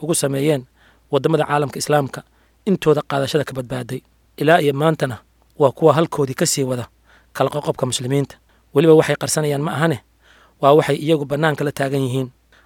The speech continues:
Allah subxaanahu wa tacaala wuxuu leeyahay, "يا أيها الذين آمنوا لا تتخذوا بطانة من دونكم لا يألونكم خبالا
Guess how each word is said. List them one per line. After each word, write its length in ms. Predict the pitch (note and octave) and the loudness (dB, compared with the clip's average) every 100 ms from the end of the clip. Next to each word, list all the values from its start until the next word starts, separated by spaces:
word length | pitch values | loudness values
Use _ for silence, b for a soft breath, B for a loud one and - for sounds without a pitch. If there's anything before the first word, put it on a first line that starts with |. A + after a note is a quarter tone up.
| - | 0
Allah 180 | D3 C#3+ | 0 2
subxaanahu 420 | B2 - D3 C#3 | -2 0 0 -2
wa 60 | A#2+ | -6
tacaala 360 | C#3+ C#3+ C3+ | -2 -2 -2
wuxuu 200 | C3 C3 | -4 0
leeyahay, 360 | C#3+ E3+ B2+ A2+ _ _ b b b D3 | 4 4 2 -6 _ _ b b b 2
"يا 180 | C#3 | 4
أيها 280 | D3 C3+ B2+ | 4 0 0
الذين 400 | C3+ C#3 C#3 C3+ | -2 -2 -2 -2
آمنوا 520 | C#3+ C#3 C3 C3 B2 B2 _ b b b - | -2 -2 0 -2 -6 -10 _ b b b 0
لا 140 | D3+ | 2
تتخذوا 560 | - C#3+ D#3 D#3 C#3+ C3+ | 2 -4 -6 -4 -4 -4
بطانة 460 | C#3+ D#3 D3+ C3+ | -4 -2 -2 -2
من 280 | C3+ C#3 C3+ | -4 -4 -4
دونكم 420 | B2+ G3+ F3+ - | 0 2 2 0
لا 160 | D3 C#3+ | 0 0
يألونكم 580 | C#3+ C#3+ C#3 C3 - B2+ | 0 -2 -4 -4 -6 -6
خبالا 480 | C3 C3 C3 A#2+ | -4 -2 -2 -4